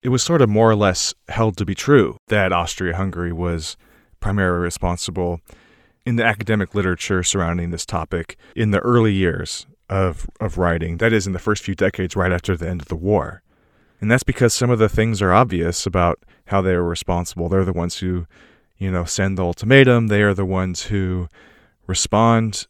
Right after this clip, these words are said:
harshly to the assassination of Ferdinand. They are the ones who get Germany involved. But the history took a turn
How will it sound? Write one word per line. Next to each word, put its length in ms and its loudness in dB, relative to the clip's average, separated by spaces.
harshly 840 0
to 260 0
the 140 0
assassination 760 -4
of 80 -6
Ferdinand. 600 0
They 100 0
are 120 0
the 120 -4
ones 460 -4
who 580 0
get 200 -2
Germany 500 2
involved. 680 -2
But 260 4
the 60 -8
history 440 -2
took 260 -6
a 60 -4
turn 580 -2